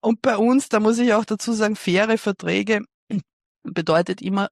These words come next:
so fair, wie es innerhalb von einem System, das seine Probleme hat,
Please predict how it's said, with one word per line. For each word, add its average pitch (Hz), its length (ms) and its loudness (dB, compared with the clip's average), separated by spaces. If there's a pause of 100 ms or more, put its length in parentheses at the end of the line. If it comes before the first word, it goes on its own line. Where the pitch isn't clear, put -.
so - 160 0
fair, 202 460 0
wie 196 120 -4
es - 100 -6
innerhalb 196 520 -2
von 180 180 -6
einem 180 100 -4
System, 190 440 -8
das - 200 -8
seine 170 180 -4
Probleme 170 480 -6
hat, 160 140 -4